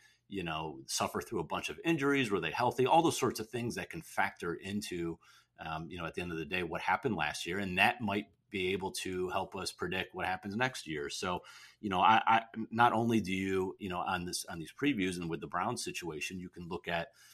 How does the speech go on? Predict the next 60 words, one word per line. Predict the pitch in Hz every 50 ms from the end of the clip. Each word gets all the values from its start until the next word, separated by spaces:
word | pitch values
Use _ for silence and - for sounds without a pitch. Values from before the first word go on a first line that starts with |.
| - _ -
you | 95
know, | 85 85
what | 82 90 101
did | 98 90
they | 95 92
do | 90 92 95
in | 92
the | 90 87
draft? | 80 85 85 85 87 87 87 82 - - - 85
What, | 87 101 - - 82
what | 92 92
does | 92 90 85
their | 92 87
depth | 80 - 87 87 -
chart | - - 95 - -
look | 92 - -
like | 90 85 - 85
now? | 85 82 85 85
What | 82 92
did | 104 104
they | 98 107
do | 95 104 110
in | 101
free | 87 - - 95 82
agency? | 82 90 92 101 104 - 95 92
I | 85
think | - 104 -
a | 90
lot | 87 87 85
of | 85
people | - 98 - 92 85 82 - _ - -
<laughs> | - - _ _
essentially | - 120 - - 92
forget | - - 104 78 - 92 90 110 - - -
what | 101 104 95 _
they, | - 101 98 101 - 104
uh, | 95
what, | 95 98 90 -
what | 101 101 -
teams | - - 104 107 98 107
have | 104 82 78
done | - 87 90 95 107
in | 107 98
free | - - 110 98 98
agency, | 101 104 104 104 101 - - 107 98
even | 95 92 101 95
kind | 92 - 95 90
of | 90 87
on | 90 92 92 90
the, | 90 87 - _ _ _
on | - 107
the | 101
fringes, | - - - 107 - 101 101 95
not | 98 98 - -
necessarily | 101 90 - - 113 98 95 95 90 90
all | - - 95 98 87
the | 85
starters | - - - 92 104 110 98 95 87 80
that | 82 78 _
they, | - 85 82 82 85